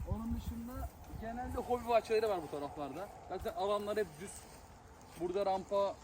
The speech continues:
eğimli bir yer yok. Düzlük olduğu için ova tarafı diye geçiyor burası. O tarafta dört beş tane var. Bir hobi bahçesi tarzı ev var.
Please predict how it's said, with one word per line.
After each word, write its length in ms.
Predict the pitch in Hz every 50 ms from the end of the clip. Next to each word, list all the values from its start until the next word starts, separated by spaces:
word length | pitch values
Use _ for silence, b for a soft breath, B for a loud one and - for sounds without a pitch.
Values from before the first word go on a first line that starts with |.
| - -
eğimli 380 | 156 175 190 196 196 196 190 175
bir 60 | 190
yer 200 | 190 190 180 180
yok. 140 | 190 185 165 - - - 135 135 135
Düzlük 280 | 143 143 139 151 -
olduğu 180 | 156 147 143 143
için 160 | 139 139 143 -
ova 180 | 147 156 160 165
tarafı 320 | - 160 139 131 131 120
diye 120 | 123 123
geçiyor 280 | 120 120 - - 131 117 113
burası. 220 | 120 120 - - 208 - - - - - - - - - - - - - - - -
O 160 | - 190 214 220
tarafta 440 | - 233 233 233 233 - - 214
dört 240 | 214 214 214 - -
beş 180 | 220 233 226 -
tane 340 | - 240 233 233 240 240 233
var. 140 | 254 302 - - - - - - - - - - - - - - 156
Bir 60 | 170
hobi 260 | 143 156 156 160 160
bahçesi 340 | 160 151 - - 156 143 -
tarzı 260 | - 156 147 143 151
ev 260 | - 143 147 143 147
var. 100 | 180 220